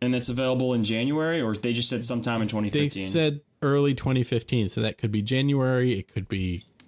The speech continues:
Speaker 2: April or May. We don't really know.
Speaker 1: Okay.
Speaker 2: But, um, you know, the other thing about it,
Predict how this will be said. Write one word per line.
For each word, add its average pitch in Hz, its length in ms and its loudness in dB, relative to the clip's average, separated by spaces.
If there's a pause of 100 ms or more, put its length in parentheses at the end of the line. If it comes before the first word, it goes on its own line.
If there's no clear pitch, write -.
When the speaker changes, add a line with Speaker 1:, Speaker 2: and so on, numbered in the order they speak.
(240)
Speaker 2:
April 120 340 0
or 95 100 0
May. 123 340 2
We 117 140 2
don't 110 180 0
really 98 180 -2
know. 90 280 -2
Speaker 1:
Okay. 175 160 -4 (420)
Speaker 2:
But, 117 440 2
um, 107 580 2 (460)
you 139 100 0
know, 117 260 2
the 139 240 2
other 180 240 4
thing 170 220 0
about 107 300 0
it, 104 140 -2